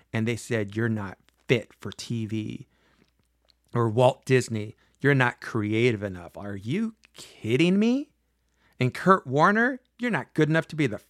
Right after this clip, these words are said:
fourth string quarterback." If those people were told that,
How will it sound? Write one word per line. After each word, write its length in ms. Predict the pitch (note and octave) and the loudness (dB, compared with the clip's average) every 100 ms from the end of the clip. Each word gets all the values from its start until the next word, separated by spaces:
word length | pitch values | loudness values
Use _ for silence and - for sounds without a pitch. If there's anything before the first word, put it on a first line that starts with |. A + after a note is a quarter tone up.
| _ _ | _ _
fourth 380 | D3 E3 E3+ - _ | -4 -2 -2 -6 _
string 420 | - - C#3+ D3 | -12 -2 0 0
quarterback." 800 | - - C3+ D3 B2 A2 - - _ - - _ | -4 -6 -2 0 0 -4 -6 -14 _ -20 -20 _
If 240 | D3+ C3 C3 | -2 -2 4
those 320 | F3 B3+ - | 4 4 -2
people 420 | - A3 G#3+ F3+ | -6 -4 -2 -2
were 140 | D3 | -2
told 440 | C3 - D#3+ D#3 A2+ | -4 -4 -2 -2 -2
that, 320 | B2+ D3 G3 | -2 -2 -2